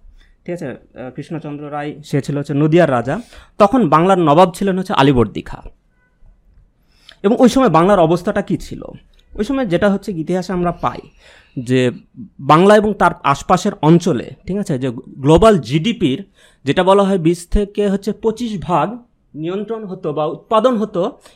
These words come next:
এই বাংলা এবং তার আশপাশের অঞ্চলে। এবং ওই সময় ঢাকাতে বাৎসরিক হচ্ছে গিয়ে এক কোটি রুপির বাণিজ্য হতো। এবং এক কোটি রুপি আমি যখন বলছি, এটা রুপিটা কোনো কাগজের নোট ছিল না, এটা ছিল হচ্ছে গিয়ে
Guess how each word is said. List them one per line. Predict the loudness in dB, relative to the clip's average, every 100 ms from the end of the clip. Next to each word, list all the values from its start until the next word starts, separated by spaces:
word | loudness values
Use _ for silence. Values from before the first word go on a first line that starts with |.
| -2
এই | -2
বাংলা | 0 2 4 6
এবং | 4 2
তার | 0
আশপাশের | 0 -4 -2 -6 -6 -10
অঞ্চলে। | -12 -16 -20 -20 -20 _ _ _ _ -8 0
এবং | 4
ওই | 4
সময় | 4 0
ঢাকাতে | 2 0 2 2 2 -6 -14 _ _ 0
বাৎসরিক | 2 2 -2 -2 0
হচ্ছে | -2 -2 -2
গিয়ে | 0
এক | 0 0
কোটি | 0 2
রুপির | 0 0
বাণিজ্য | 2 2 2 -4 -14
হতো। | -12 -12 -14 _ _ _ _ _ _ _
এবং | 0 2
এক | 0 0
কোটি | -4 -2
রুপি | -2 0
আমি | 0 0
যখন | 0
বলছি, | 2 2 2 0
এটা | 0
রুপিটা | 0 -4 0 2 2 -4 -20 -4
কোনো | -2
কাগজের | 4 8 8 8
নোট | 6 2
ছিল | 0 -2
না, | 0 -4
এটা | -4 0 0
ছিল | 0 2
হচ্ছে | 4 2 0 0
গিয়ে | 2 0